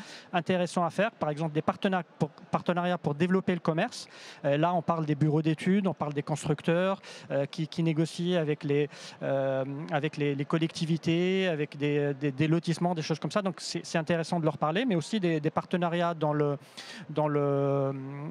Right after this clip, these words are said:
dans le sourcing. On peut avoir besoin de poteaux, par exemple, dans un certain marché. On peut avoir besoin de,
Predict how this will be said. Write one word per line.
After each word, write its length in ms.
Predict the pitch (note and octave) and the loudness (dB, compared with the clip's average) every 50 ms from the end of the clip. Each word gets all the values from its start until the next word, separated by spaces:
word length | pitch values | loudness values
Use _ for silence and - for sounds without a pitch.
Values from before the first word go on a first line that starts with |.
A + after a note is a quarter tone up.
| E3+ E3+ D#3 | -8 -6 -2
dans 120 | C#3 D3+ | -2 -2
le 60 | D3 | 0
sourcing. 500 | - - G3+ E3+ - - G#3 A#3+ B3 A3 E3+ | 2 0 0 0 0 0 0 2 2 2 2
On 80 | D#3+ | 0
peut 160 | D3 - E3 | 0 2 0
avoir 280 | D#3 D#3 D#3 E3 D3+ D3+ | 2 2 2 0 0 0
besoin 320 | D3 D#3 D3 D3+ E3+ F3 | 0 2 2 2 2 2
de 100 | E3+ D3+ | 0 0
poteaux, 360 | D3 - F3 F3 - F3+ F#3+ G3 | 0 0 0 2 2 2 0 2
par 200 | F#3+ E3+ D#3+ D#3+ | 2 2 0 0
exemple, 260 | D3 C#3+ E3+ F3 E3 | 0 0 -2 -2 0
dans 220 | D3+ D3+ D3+ C3+ D3 | -2 -2 0 0 0
un 120 | D3 C#3+ | -2 -2
certain 680 | - - D3 - - D#3+ D#3 D#3 D3+ D3+ D3+ D3+ D3+ C#3+ | -2 -4 -6 -4 -2 -2 0 0 2 0 2 2 0 0
marché. 500 | D3 D#3 - - - F3+ F3 F3+ F#3+ G3 | 0 0 0 0 0 2 2 2 2 2
On 80 | F3 | 0
peut 120 | - - D#3 | 0 0 0
avoir 220 | C#3+ C#3 D#3 C#3 | 0 0 0 -2
besoin 260 | C#3+ C#3+ C3 D#3+ D#3+ | -2 -4 -2 -2 0
de, 140 | D#3 D3 C#3 | 0 0 -2